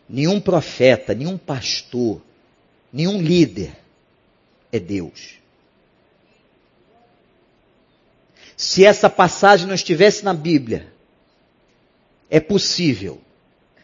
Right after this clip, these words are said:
que ao invés de Israel se dobrar a Baal, se dobraria a Elias. Porque um homem que fez o que fez,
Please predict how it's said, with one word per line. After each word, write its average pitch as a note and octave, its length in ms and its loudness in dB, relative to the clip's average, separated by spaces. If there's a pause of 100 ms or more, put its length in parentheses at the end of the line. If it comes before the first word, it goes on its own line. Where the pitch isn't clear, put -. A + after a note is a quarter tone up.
(500)
que - 60 0
ao F3 160 6
invés F#3+ 520 6
de F3 120 -6
Israel F3+ 480 6
se G3+ 180 -6
dobrar F3 540 4
a F#3+ 80 6
Baal, B2+ 600 0 (480)
se - 160 -12
dobraria A#2+ 560 0
a - 20 0
Elias. F2+ 560 -10 (3500)
Porque D#3+ 280 0
um G3 140 2
homem B3+ 280 8
que A#3 180 2
fez A#3 380 4
o - 60 -4
que B3+ 120 0
fez, - 760 -4